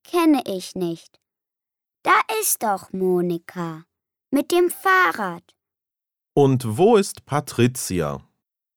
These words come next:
Speaker 1: Sie ist schon da. Patricia sitzt im Auto. Sie spricht noch mit ihrer Mama. Und warum geht Martha mit ihrem Hund spazieren?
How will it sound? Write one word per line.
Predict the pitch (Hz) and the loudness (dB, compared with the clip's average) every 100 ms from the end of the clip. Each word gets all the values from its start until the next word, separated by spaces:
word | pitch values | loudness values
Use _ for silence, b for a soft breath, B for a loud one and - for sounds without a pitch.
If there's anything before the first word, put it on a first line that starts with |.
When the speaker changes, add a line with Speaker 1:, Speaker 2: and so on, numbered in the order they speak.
| _ _ _ - | _ _ _ -6
Speaker 1:
Sie | 208 247 330 - | -2 2 2 0
ist | 190 - - - | -4 -4 -4 -4
schon | 254 277 | 0 0
da. | 285 311 220 175 - _ _ _ _ | 2 2 2 -2 -12 _ _ _ _
Patricia | - 240 - 359 359 - 202 190 - _ _ | -6 -6 -2 0 0 0 -2 -6 -10 _ _
sitzt | - 180 - - | -10 -6 -6 -2
im | 302 - | -2 0
Auto. | - 415 403 - 202 175 160 _ _ _ _ | 4 4 4 -4 -6 -6 -10 _ _ _ _
Sie | 196 190 | -12 -10
spricht | - - 294 302 - | -12 0 0 0 -2
noch | 190 180 _ _ | -4 -4 _ _
mit | 208 185 | -6 -6
ihrer | 214 202 185 | -8 -8 -6
Mama. | 190 226 240 180 175 175 _ _ _ _ _ _ | -2 0 2 0 -6 -12 _ _ _ _ _ _
Und | 214 - - | -6 -4 2
warum | 277 320 285 233 | 4 4 0 -4
geht | 208 202 - | -4 -6 -4
Martha | - 226 220 208 180 175 _ _ | -2 -2 -2 -6 -8 -8 _ _
mit | 190 - | -12 -4
ihrem | 214 202 196 190 | -2 -2 -2 0
Hund | 196 180 | 0 -2
spazieren? | - 180 180 - 185 180 240 311 | -6 -8 -6 -6 -4 -2 0 0